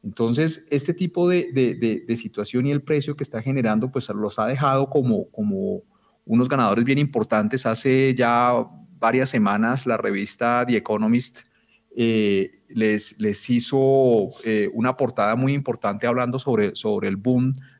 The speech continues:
del Golfo, eh, con diferentes, eh, artículos en los que, pues, nombra estas posibilidades de, y oportunidades que hay.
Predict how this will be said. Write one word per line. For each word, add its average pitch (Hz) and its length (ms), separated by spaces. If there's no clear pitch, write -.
del 123 160
Golfo, 127 480
eh, 107 300
con 110 160
diferentes, 117 1000
eh, 104 560
artículos 120 920
en 113 100
los 107 160
que, 107 120
pues, - 340
nombra 127 540
estas 127 280
posibilidades 104 960
de, 117 260
y 113 100
oportunidades 95 680
que 135 120
hay. 127 200